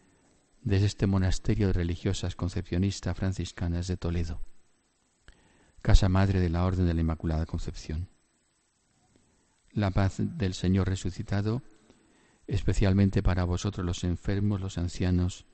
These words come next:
y las personas que no podéis salir de casa. Al menos Pedro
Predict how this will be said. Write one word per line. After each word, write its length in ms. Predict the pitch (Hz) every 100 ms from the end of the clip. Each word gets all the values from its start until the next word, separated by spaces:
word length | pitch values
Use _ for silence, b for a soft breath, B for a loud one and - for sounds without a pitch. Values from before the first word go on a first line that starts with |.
| b b b b b b -
y 60 |
las 200 | 98 90
personas 420 | - 85 95 92 -
que 120 | 85
no 100 | 82
podéis 280 | 80 82 -
salir 300 | 78 82 80
de 80 |
casa. 360 | - 82 - - - _ _ _ _ _ _ _ _ _ _ _ _ _ _ _ _ _ _ _ _ _ _ _ _ _ b b b b b b b _ _
Al 180 | 110 107
menos 440 | 123 127 120 -
Pedro 520 | - 113 107 107 107